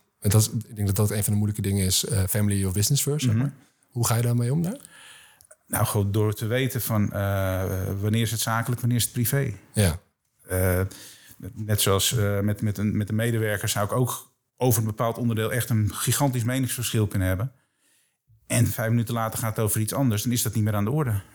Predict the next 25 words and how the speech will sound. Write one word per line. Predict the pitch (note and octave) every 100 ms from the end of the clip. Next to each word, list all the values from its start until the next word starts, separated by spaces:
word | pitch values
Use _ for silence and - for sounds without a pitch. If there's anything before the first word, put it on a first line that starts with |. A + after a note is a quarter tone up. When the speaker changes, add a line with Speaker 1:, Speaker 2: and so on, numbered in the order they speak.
| -
Speaker 1:
Ja. |
Speaker 2:
En | F#2+ G2+
ja, | G#2 G2
zo | - G#2 G2
heb | G2
ik | G#2
er |
altijd | A2 G#2 A2 A2+
in | A2+
gestaan, | - - F2+ A#2 B2+ _
met | - G2+
alles. | G#2 G2 - - _ _ _ _
Speaker 1:
Dus | -
je | G#2
kan | A2+
er | A2
makkelijk | A2+ A2+ A2
overheen | G#2 G#2+
stappen, | - F#2 F2
wat | F2+
dat | F2
Speaker 2:
Ja, | D#3+ D#3+ B2+
Speaker 1:
betreft. | A2 -
Speaker 2:
dat, | G2+
dat, | G2